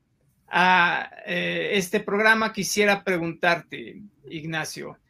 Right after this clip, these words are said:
¿cómo funciona a nivel, eh, de nivel, a nivel general el módulo de las tres líneas de defensa en la gestión y control de los riesgos?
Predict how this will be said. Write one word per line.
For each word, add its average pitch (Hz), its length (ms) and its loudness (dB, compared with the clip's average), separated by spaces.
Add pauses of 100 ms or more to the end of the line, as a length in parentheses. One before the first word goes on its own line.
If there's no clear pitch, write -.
(380)
¿cómo 254 300 6
funciona 202 880 2
a 175 180 -2
nivel, 180 600 0
eh, - 680 -16
de 175 140 -4
nivel, 180 300 -2
a 190 80 0
nivel 202 240 0
general 190 640 2
el 180 240 -4
módulo 202 760 2
de 170 180 -6
las 165 320 -2
tres 196 420 0
líneas 190 540 -2
de 160 100 -4
defensa 185 800 -4
en 165 180 -6
la 165 140 -6
gestión 180 580 -4
y 165 160 -10
control 165 720 -4
de 180 220 -2
los 143 240 -2
riesgos? - 680 -14